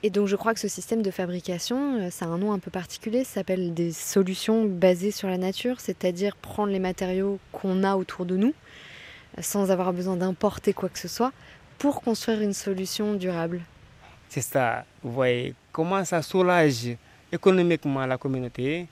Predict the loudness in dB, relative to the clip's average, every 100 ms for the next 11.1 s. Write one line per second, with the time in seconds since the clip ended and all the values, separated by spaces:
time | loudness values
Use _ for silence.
0 | -18 -20 -10 -2 0 0 -2 -2 0 0
1 | -2 -2 -2 0 -2 0 -2 -2 -2 -2
2 | -2 -2 -2 -2 -2 -2 -2 -4 -4 -4
3 | -4 -6 -10 -16 -12 -2 -2 0 -4 -6
4 | -18 -20 -20 -20 -20 -20 -18 -20 -20 -20
5 | -20 -20 -20 -20 -20 -20 -8 -4 -2 -4
6 | -4 -4 -2 -4 -6 -8 -6 -6 -8 -8
7 | -10 -10 -14 -10 -8 -6 -4 -4 -4 -2
8 | -2 -4 -8 -20 -20 -10 -6 -4 -4 -6
9 | -8 -6 -4 -4 -6 -8 -10 -8 -8 -10
10 | -20 _ -10 -4 -2 0 -2 -6 -10 -10